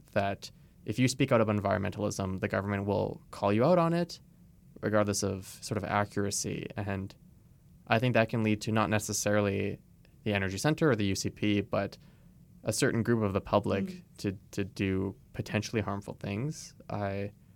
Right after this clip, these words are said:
Speaker 1: am, like, concerned that they, like you said, they'll go after smaller corporations that don't have the ability to respond.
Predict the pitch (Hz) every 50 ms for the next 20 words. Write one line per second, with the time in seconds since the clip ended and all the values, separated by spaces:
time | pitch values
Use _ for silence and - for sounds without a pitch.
0 | - - - - - - - - _ - - - - - 107 107 104 107 104 101
1 | - - - - - - - 104 98 - - 113 98 92 - - - 95 98 101
2 | 117 127 139 131 - 101 101 95 87 - 104 98 90 - - - - - - -
3 | 104 101 - 101 95 - 101 101 95 101 98 98 - 98 92 95 95 95 95 -
4 | - 104 - - 104 98 98 98 - - 101 95 - 110 117 120 - 131 117 101
5 | - 92 - 95 98 101 101 95 92 95 92 92 90 - 107 107 107 104 110 110
6 | 110 107 - - 107 101 98 - - - 120 113 110 107 107 104 104 -